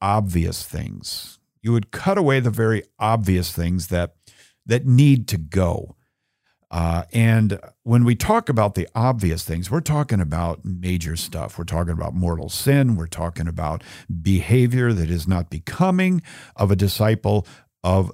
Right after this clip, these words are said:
the Lord. These are things that are obvious on the outside. Other people who are around you, perhaps your spouse or your children or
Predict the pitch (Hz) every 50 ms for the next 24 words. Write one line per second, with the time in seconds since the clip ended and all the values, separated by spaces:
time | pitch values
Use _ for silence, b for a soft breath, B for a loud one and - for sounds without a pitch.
0 | - - - 90 92 90 82 85 87 87 82 - - - - b b b b b
1 | b b b - - 98 135 170 170 220 202 - 180 165 165 156 117 113 135 123
2 | 117 135 - _ - - 110 117 120 113 107 117 117 107 85 - - 87 92 90
3 | 90 90 - _ - 104 98 95 - - - - 73 82 85 62 53 - - -
4 | - - 117 135 147 135 107 117 117 117 - - 120 117 117 120 104 92 92 92
5 | 90 90 85 87 85 85 95 107 110 107 110 113 98 101 107 107 110 110 110 101
6 | 90 - _ - 85 85 82 80 82 - - - 82 78 78 - - - - -
7 | - - 156 175 156 156 160 - - - - 82 - 67 - - - 127 135 135
8 | 131 120 123 131 127 117 92 78 80